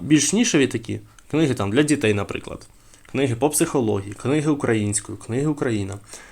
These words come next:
Це хештеги, які, звісно, вам підійдуть, і ви можете їх використовувати. Навіть, от, наприклад, закладка для книг також підійде, тому що люди, які шукають закладку для книг, в них є книги, тобто вони люблять читати, і, відповідно, вони можуть зацікавитися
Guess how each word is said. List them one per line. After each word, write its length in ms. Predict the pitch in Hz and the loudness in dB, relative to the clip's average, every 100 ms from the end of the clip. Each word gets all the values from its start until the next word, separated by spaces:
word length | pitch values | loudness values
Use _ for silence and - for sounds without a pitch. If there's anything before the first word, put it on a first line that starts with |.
| - | -14
Це 140 | - 190 | -2 0
хештеги, 380 | 156 - 143 135 | 0 2 2 2
які, 180 | 117 | 0
звісно, 300 | 117 123 131 | 0 0 0
вам 100 | 110 | -2
підійдуть, 520 | 110 101 104 139 254 - - _ - - - - - | -2 -4 -2 -2 -2 -6 -20 _ -20 -20 -20 -20 -4
і 140 | 139 | 2
ви 160 | 151 127 | 4 4
можете 340 | 117 117 107 | 4 2 0
їх 120 | 104 110 | -4 -6
використовувати. 680 | - 101 - - - - 117 - - - | -6 -6 -6 -8 -8 -10 -12 -14 -20 2
Навіть, 260 | 143 147 143 | 8 8 8
от, 80 | 135 | 4
наприклад, 360 | 127 127 123 | 2 4 4
закладка 560 | 113 117 131 120 117 113 | 4 6 6 8 4 2
для 180 | 113 123 | 2 0
книг 220 | 170 196 | 2 2
також 320 | 127 117 113 | 0 0 -2
підійде, 400 | - 104 110 175 | -2 -4 -2 -2
тому 220 | - 117 | -2 -4
що 340 | 120 - 107 107 - - - | -4 -4 -4 -6 -6 -6 0
люди, 240 | 135 135 | 2 4
які 160 | 127 135 | 2 0
шукають 320 | 120 120 110 | 0 4 4
закладку 380 | 110 117 110 107 | 4 4 4 2
для 140 | 107 | -2
книг, 320 | 113 185 170 - - - - - | 0 -2 -2 -10 -20 -20 -20 -2
в 40 | |
них 200 | 131 139 - | 0 2 2
є 200 | 120 120 | 2 2
книги, 320 | 110 107 143 | 2 -2 2
тобто 260 | 165 - | 0 4
вони 180 | 127 123 | 4 6
люблять 300 | 113 110 107 | 4 4 2
читати, 380 | - - 214 - | 2 6 6 6
і, 140 | - | 0
відповідно, 420 | 123 120 143 165 123 | 0 2 4 4 4
вони 140 | 113 | 2
можуть 260 | 117 117 107 | 2 2 0
зацікавитися 720 | 104 104 139 160 151 - | -4 4 6 6 2 0